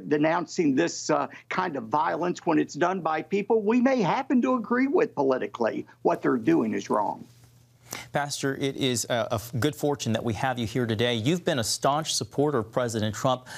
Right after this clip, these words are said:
Speaker 2: I'm sure you were disappointed by the election results. Regardless, there's a right and a wrong way to air your grievances. Um,
Speaker 1: Yes.
Speaker 2: is there not?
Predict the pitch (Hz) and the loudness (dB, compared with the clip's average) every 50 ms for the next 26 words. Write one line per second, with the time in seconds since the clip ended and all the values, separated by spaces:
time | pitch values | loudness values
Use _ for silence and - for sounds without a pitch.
0 | - - - - - 139 151 - - 170 160 135 156 220 247 202 139 139 - 139 | -14 -14 -8 -6 -4 -4 -2 0 2 2 2 4 2 2 2 2 0 0 0 -2
1 | 110 - 131 123 117 117 107 107 110 107 107 113 110 110 107 104 - - 110 101 | -2 0 0 0 0 0 2 0 0 0 0 0 2 2 0 0 -2 -2 -2 0
2 | 90 110 104 117 123 - - 127 107 139 160 190 208 190 175 156 - - 156 139 | 2 2 2 2 0 0 -2 0 2 2 2 2 2 0 0 -2 0 0 0 2
3 | 117 131 113 110 110 120 139 156 165 180 - - 147 127 120 113 113 127 143 151 | 2 2 2 4 4 4 4 4 2 -2 -4 -4 -2 0 0 2 2 2 2 2
4 | 156 143 131 127 123 117 120 - 131 127 123 113 110 104 101 123 139 147 131 135 | 2 2 2 2 2 0 0 0 0 0 2 2 0 0 0 2 0 2 2 0
5 | 127 - - 120 113 101 - - - - - - - 123 123 120 117 110 113 - | -2 0 0 0 0 0 -4 -8 -14 -14 -16 -6 -2 0 0 0 0 -2 -6 -10
6 | - _ _ - 117 135 127 131 143 139 135 156 185 - | -16 _ _ 2 2 2 2 2 0 0 0 -2 -2 -6